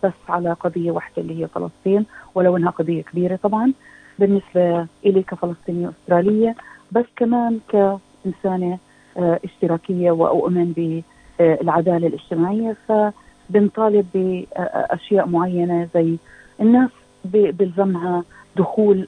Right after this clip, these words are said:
آه، أعلى، بلزمها مدارس أحسن، لازم يجيها تمويل للمدارس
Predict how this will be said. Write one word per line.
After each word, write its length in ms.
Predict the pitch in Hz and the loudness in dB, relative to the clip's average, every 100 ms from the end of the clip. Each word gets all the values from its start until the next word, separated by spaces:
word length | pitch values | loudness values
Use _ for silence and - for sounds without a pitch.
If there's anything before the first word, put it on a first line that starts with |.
| - | -8
آه، 440 | - 175 170 165 - - | 0 2 2 0 -2 -4
أعلى، 420 | 185 175 175 170 165 | -2 -2 -2 -2 -6
بلزمها 840 | 185 165 202 196 190 170 180 180 - - - - | -8 -2 0 0 -2 -4 -4 -4 -8 -20 -10 -2
مدارس 520 | 180 202 196 185 - - | 2 2 2 -2 -6 -10
أحسن، 500 | - - 180 175 180 _ _ | -10 -8 -4 -4 -8 _ _
لازم 320 | 196 196 190 180 | 0 2 0 -4
يجيها 680 | 175 170 202 175 175 175 - _ _ - | -4 -4 -4 -4 -6 -8 -12 _ _ -2
تمويل 560 | 190 185 190 190 180 180 - | 0 0 0 0 -2 -4 -4
للمدارس 600 | 170 170 170 175 170 | 0 2 2 2 0